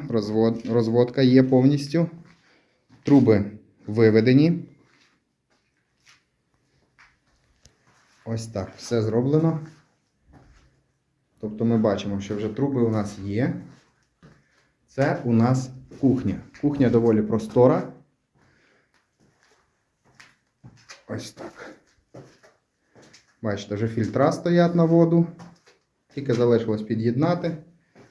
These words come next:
і можна вже підключати воду. Ось така квартирка, друзі. Кому цікаво,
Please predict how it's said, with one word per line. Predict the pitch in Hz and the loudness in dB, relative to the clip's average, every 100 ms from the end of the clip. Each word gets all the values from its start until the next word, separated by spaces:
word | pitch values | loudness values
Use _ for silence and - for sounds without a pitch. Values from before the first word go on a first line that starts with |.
| _ _ | _ _
і | 123 | 0
можна | 117 117 135 147 151 147 - | 2 4 2 -2 -6 -8 -14
вже | 98 107 113 - - _ _ _ _ _ _ _ _ _ _ _ _ _ - | -6 -4 -4 -8 -20 _ _ _ _ _ _ _ _ _ _ _ _ _ -12
підключати | 117 - 101 117 110 107 110 - - | -10 -8 -6 -2 -2 -2 -6 -10 -12
воду. | 101 104 85 - - _ _ _ _ - - _ _ _ _ _ - - - _ _ _ - | -4 -2 -2 -6 -14 _ _ _ _ -20 -20 _ _ _ _ _ -20 -20 -20 _ _ _ -8
Ось | 156 165 | -6 -6
така | - 120 | -4 -4
квартирка, | 117 113 165 165 175 | -2 0 0 2 2
друзі. | 160 156 160 160 - - - _ _ _ _ _ - | 2 0 0 -2 -4 -20 -20 _ _ _ _ _ 2
Кому | 131 123 | 6 6
цікаво, | 120 110 120 135 170 | 4 0 2 4 2